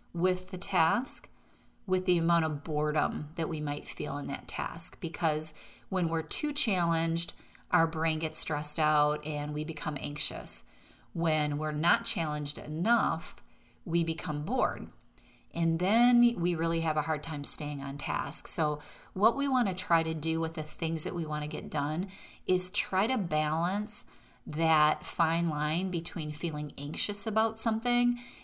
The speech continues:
and being bored with something. And so the first step for that is just getting to know yourself. You have to know how you work best. I've said this before on the podcast, I am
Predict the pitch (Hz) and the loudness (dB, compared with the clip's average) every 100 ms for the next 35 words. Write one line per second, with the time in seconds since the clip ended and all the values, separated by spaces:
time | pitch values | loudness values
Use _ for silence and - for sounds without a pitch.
0 | - 175 170 165 151 147 156 151 151 151 | -2 0 2 2 0 -2 0 0 -2 0
1 | 147 - 151 - - - - - - - | 2 2 0 -8 -10 -12 -16 -20 -20 -12
2 | - 185 175 196 180 175 - 196 - 277 | -4 4 6 8 4 2 -2 -4 -2 2
3 | - 277 262 - 190 190 233 190 160 - | 2 2 -2 -4 -2 0 2 2 -2 -2
4 | 175 170 - 185 - 180 208 208 - 165 | -2 2 2 4 2 2 -2 0 -2 -2
5 | 175 247 147 - - - - 175 165 - | -2 -4 0 0 0 -4 -6 -8 -4 -2
6 | 196 - 269 214 165 160 160 - - - | -2 -2 -2 0 0 0 -2 -6 -20 -20
7 | - - 175 160 160 175 196 190 156 156 | -14 -2 0 0 0 0 2 0 0 0
8 | 143 - - - - - - - - - | -2 -4 -14 -18 -12 -6 -6 -2 0 0
9 | - - - - _ - - - - _ | -2 -16 -20 -20 _ -20 -20 -20 -20 _
10 | - 170 - 175 170 - 202 190 190 175 | -2 2 4 4 2 0 0 0 0 2
11 | 170 180 160 - 170 151 160 - 160 151 | 0 0 -2 -2 -2 0 2 2 0 -4
12 | 151 151 156 143 147 | -4 -6 -6 -6 -6